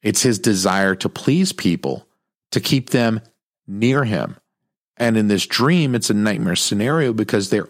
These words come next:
all vacating his proximity. They're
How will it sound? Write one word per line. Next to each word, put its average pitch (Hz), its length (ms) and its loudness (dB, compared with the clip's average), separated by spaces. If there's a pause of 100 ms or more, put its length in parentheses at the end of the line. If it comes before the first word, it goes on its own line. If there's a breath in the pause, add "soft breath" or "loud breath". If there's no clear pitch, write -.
(140)
all 95 560 0 (360 loud breath)
vacating 87 1000 0 (300)
his - 240 0
proximity. 123 840 -2 (480)
They're 107 120 -2